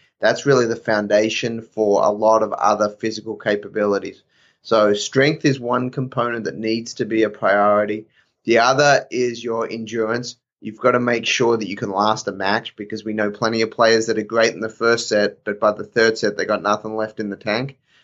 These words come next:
So strength on one end of the spectrum, endurance on the other. And then the third big piece is this flexibility slash mobility area, which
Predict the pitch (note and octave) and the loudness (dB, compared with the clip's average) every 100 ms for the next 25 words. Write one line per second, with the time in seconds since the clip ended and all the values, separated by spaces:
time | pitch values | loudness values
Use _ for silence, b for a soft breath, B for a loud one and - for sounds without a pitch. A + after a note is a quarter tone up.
0 | _ - B2+ A#2 A2+ A2 _ - - C3+ | _ -2 4 6 4 2 _ -12 -4 2
1 | C3 C#3+ C#3 C3 A#2+ B2 B2+ C3 C3 C3 | 2 4 2 2 0 0 0 0 -2 -4
2 | - C#3 C3+ C3+ D3 D3 - - A2+ A#2+ | -2 2 2 0 -4 -4 -10 -14 -8 -4
3 | B2 B2+ B2 A2+ G2+ A2 B2 D3+ - b | -4 -2 -2 -2 0 2 2 0 -2 b
4 | - A#2 A#2 A2+ - F3+ G3 D3+ C#3 - | -12 -10 -10 -8 0 4 4 2 -4 0
5 | C#3 B2+ - A2+ A2+ A2+ - - C3 C3+ | 0 0 -4 -10 -10 -12 -6 0 0 0
6 | A#2 A#2 A#2+ A#2+ A#2+ A2+ - - A#2 A2 | -4 -2 0 0 -2 -6 -6 0 2 2
7 | - A#2 A#2+ C3+ A2+ G#2+ G#2 G#2+ G#2 G#2+ | -2 -6 -2 -2 0 0 0 -2 -6 -10
8 | _ _ - A#2+ A2+ A2 G2+ F2+ G#2+ - | _ _ 2 4 6 4 2 -4 -6 -6
9 | - | -8